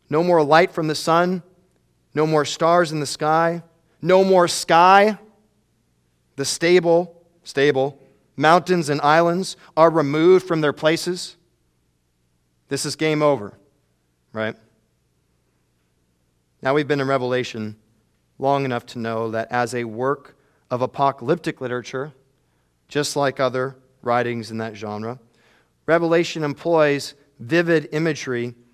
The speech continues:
and symbolism to communicate its message. So we must not take these images literally.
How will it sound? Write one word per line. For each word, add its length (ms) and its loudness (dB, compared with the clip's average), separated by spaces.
and 140 -4
symbolism 720 -4
to 120 -10
communicate 640 -8
its 160 -14
message. 580 -10
So 200 0
we 140 0
must 260 0
not 320 2
take 260 4
these 180 -6
images 460 -4
literally. 460 -2